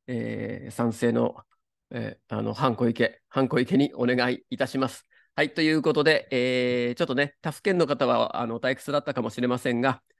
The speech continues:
はい。はい。本日は東京都民の方に向けて、えー、お話しいたしました。えー、いくいく選挙チャンネルいくちゃんでした。はい。えー、以上で動画を終了いたします。ありがとうございます。お疲れ様でした。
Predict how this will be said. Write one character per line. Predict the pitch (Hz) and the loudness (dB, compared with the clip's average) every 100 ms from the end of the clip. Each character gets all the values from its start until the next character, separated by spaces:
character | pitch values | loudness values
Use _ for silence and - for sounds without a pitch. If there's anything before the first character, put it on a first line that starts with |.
| _ _ | _ _
は | - 123 113 | -8 -6 -6
い。 | - | -8
は | - 117 | -2 -2
い。 | |
本 | - 127 | 0 -2
日 | 117 110 | 0 -2
は | 120 | 0
東 | 139 131 | -2 0
京 | 160 143 | 0 0
都 | 170 | 2
民 | 170 143 | 2 2
の | |
方 | 123 113 117 | 2 -2 -2
に | 107 - | -6 -8
向 | 113 104 | -10 -6
け | 110 | -2
て、 | - 143 - | 2 2 0
え | 117 117 | -2 0
ー、 | 104 | 0
お | |
話 | 104 110 - | -2 -4 -4
し | 110 | -4
い | |
た | 117 | -2
し | 110 | 0
ま | 120 | 0
し | 117 | 2
た。 | 117 - - - - _ | 2 2 -4 -20 -20 _
え | 127 110 95 98 | -6 -4 -4 -4
ー、 | |
い | 107 | -6
く | - | -4
い | 110 | -6
く | 120 | -2
選 | 113 | -2
挙 | 107 110 | -2 -4
チ | - | -4
ャ | |
ン | 110 | -2
ネ | |
ル | 107 | -4
い | 101 | -6
く | |
ち | - | -4
ゃ | 110 | -2
ん | |
で | 107 | -2
し | - | 0
た。 | 123 - _ | 0 -2 _
は | - 120 | -4 -2
い。 | 113 _ _ | -2 _ _
え | - 120 117 | 0 2 2
ー、 | |
以 | 117 | 0
上 | 117 | 0
で | 110 | -2
動 | 107 110 | -2 -2
画 | 113 135 | 0 0
を | 151 | -2
終 | - 131 | -4 -4
了 | 127 | -2
い | 123 | -4
た | 127 | -6
し | 127 | 0
ま | 123 | 0
す。 | - - _ _ _ _ _ _ _ _ _ _ | -2 -12 _ _ _ _ _ _ _ _ _ _
あ | 117 | -4
り | |
が | 123 127 | -2 0
と | 123 | -2
う | 117 | -2
ご | 113 | 0
ざ | 123 | 2
い | 139 | 2
ま | 139 | 0
す。 | - | -4
お | - | -18
疲 | - | -4
れ | 143 | -2
様 | 156 151 | 0 -2
で | 160 | -2
し | |
た。 | - 147 - | 0 0 -2